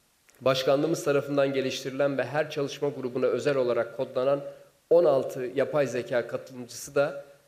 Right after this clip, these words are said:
Çalıştay'da yer alacak ve tematik alanlardaki istişare mekanizmalarına katkı sunacak. Bu tecrübeyi ayrıca değerlendirmemiz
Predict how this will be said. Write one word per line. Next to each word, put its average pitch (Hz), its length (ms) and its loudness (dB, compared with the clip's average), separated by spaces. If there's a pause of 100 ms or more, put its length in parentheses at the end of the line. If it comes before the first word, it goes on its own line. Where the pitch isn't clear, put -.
(120)
Çalıştay'da 139 580 0
yer 139 160 4
alacak 131 480 0
ve 131 260 0 (120)
tematik 143 420 0
alanlardaki 123 760 0
istişare 139 500 -2
mekanizmalarına 123 920 -4 (360)
katkı 123 300 -2
sunacak. 98 440 -12 (1000)
Bu 170 100 2
tecrübeyi 147 720 0 (100)
ayrıca 139 400 2
değerlendirmemiz 127 920 -2